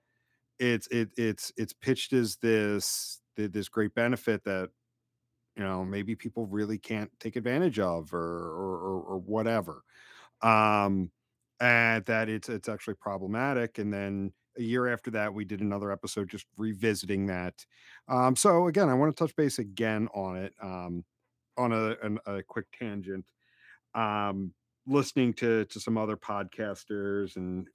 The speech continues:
and, and just, again, trying to continue to, to hone my skills doing this, trying to make this better and better. Um,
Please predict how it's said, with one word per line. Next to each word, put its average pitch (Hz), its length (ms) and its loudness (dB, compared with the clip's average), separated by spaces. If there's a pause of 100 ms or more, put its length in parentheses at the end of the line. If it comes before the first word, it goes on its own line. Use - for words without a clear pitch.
and, 90 580 -6
and 110 260 -2
just, - 160 -8 (100)
again, 107 220 0
trying 98 220 0
to 95 60 -2
continue 92 360 -4
to, 90 300 -4
to - 160 -8
hone 117 240 6
my 127 180 6
skills 101 560 0
doing 98 300 2
this, 95 180 -4
trying - 180 -6
to 92 60 -4
make 95 240 -8
this 101 300 -10 (100)
better 82 240 -10
and 82 100 -10
better. 82 320 -10 (680)
Um, 113 480 10